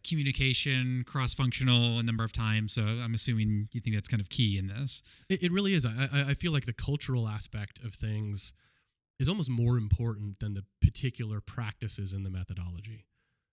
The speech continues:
Speaker 2: And, um, I obviously, you know, I'm, I'm biased, but I feel like that's something we do incredibly well. Uh, it manifests as really simple things like designers and developers eating lunch together.
Speaker 1: Right.
Speaker 2: Um,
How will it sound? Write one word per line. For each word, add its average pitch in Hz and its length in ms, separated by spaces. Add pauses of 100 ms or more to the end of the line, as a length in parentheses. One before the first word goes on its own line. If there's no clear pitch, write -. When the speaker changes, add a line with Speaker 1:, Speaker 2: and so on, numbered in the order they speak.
(160)
Speaker 2:
And, 98 640 (100)
um, 104 300
I 127 60
obviously, 117 380 (140)
you 117 100
know, 92 80
I'm, 90 180 (140)
I'm 107 80
biased, 95 320
but 101 100
I 95 60
feel 107 140
like 98 120
that's 113 160
something 98 220
we 101 100
do 98 140
incredibly 92 500
well. 95 420 (500)
Uh, 92 240
it 117 60
manifests 110 680
as 98 260 (100)
really 117 240
simple 117 340
things 101 400
like 98 220 (300)
designers 101 400
and 101 100
developers 98 440
eating 95 200
lunch 98 200
together. 92 400
Speaker 1:
Right. 104 160 (420)
Speaker 2:
Um, 90 480